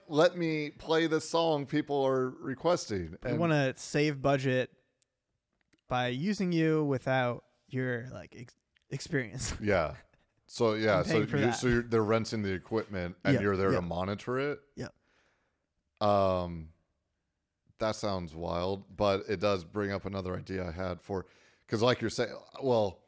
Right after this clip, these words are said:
Speaker 1: when people wanna do that, I always say, "Well, just make sure you appoint a friend, a cousin to be the M C, to make sure they're telling people what's going on, when they're doing it." And I don't have a lot of,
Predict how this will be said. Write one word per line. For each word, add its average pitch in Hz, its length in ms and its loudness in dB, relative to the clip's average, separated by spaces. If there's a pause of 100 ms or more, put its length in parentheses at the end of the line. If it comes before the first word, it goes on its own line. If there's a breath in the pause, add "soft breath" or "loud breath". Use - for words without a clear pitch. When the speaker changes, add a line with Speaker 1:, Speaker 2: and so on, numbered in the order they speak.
(360)
Speaker 1:
when 127 140 2
people 139 240 4
wanna 117 140 2
do 92 160 0
that, 92 180 2
I 104 40 4
always 101 220 2
say, 90 340 -2 (140)
"Well, 113 160 -4
just 107 260 -10
make 135 160 0
sure 104 300 -2
you 98 340 -2 (140)
appoint 104 500 -6 (340)
a 98 60 -4
friend, 98 400 -2
a 90 60 -2
cousin 85 540 -4 (540)
to - 120 -4
be 87 340 -4
the 87 220 -4
M 87 160 -4
C, 73 360 -10 (440)
to 90 100 -6
make 98 260 0
sure 98 260 2
they're 90 180 2
telling 95 300 0
people 92 300 -6
what's 87 240 -2
going 98 240 -2
on, 85 300 -2 (240 soft breath)
when 92 220 -4
they're 95 100 -4
doing 85 280 -4
it." 82 180 -6 (640)
And 95 280 -2 (1040)
I 104 200 4
don't 117 200 2
have 113 160 2
a 98 40 0
lot 98 180 4
of, 98 80 -2